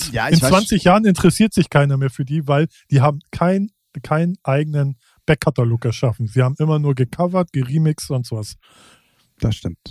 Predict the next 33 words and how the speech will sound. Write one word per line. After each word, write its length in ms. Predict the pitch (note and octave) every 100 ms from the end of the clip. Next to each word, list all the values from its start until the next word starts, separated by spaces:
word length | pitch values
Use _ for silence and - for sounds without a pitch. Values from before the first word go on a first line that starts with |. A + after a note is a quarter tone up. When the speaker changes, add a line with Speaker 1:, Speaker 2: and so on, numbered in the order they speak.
| -
Speaker 1:
definitiv. 600 | - - - E2+ - - - _ -
Speaker 2:
Ne? 180 | A#2+ B2 -
Nicht 180 | C#3+ E3
so 160 | F#3 C#3+
wie 60 | C#3
ein 80 |
Armin 320 | C#3 C#3+ D3 C#3
van 200 | C#3 B2
Buuren, 340 | C#3+ C#3 B2
der 200 | B2 B2+
noch 200 | B2+ A#2+
eigene 320 | B2+ C3 C3 A#2+
Titel 280 | C#3+ B2+ A#2
schreibt, 380 | - A2 A2 _ _ _ C3
mit 100 | -
seiner 280 | A2+ G#2
Crew. 340 | G2+ - A#2+ A#2+ - -
So, 140 | C3
Speaker 1:
Ey, 140 | A#2+ A2+
ey, 120 | G#2+
ich 60 | A#2 C3+
Speaker 2:
ne? 60 | -
Also 120 | A#2+
Speaker 1:
danke, 240 | A#2+ B2
Speaker 2:
auch 40 | A#2
Speaker 1:
dass 140 | G#2
du's 180 | - -
auch 120 | -
hinterher 340 | G#2+ G#2 G2
gesagt 360 | G#2 G#2+ A#2 -
hast. 360 | F#3 - - - B3
<laughs> 40 | - - - D4+ - D#4+ -
Speaker 2:
Ja, 140 | C3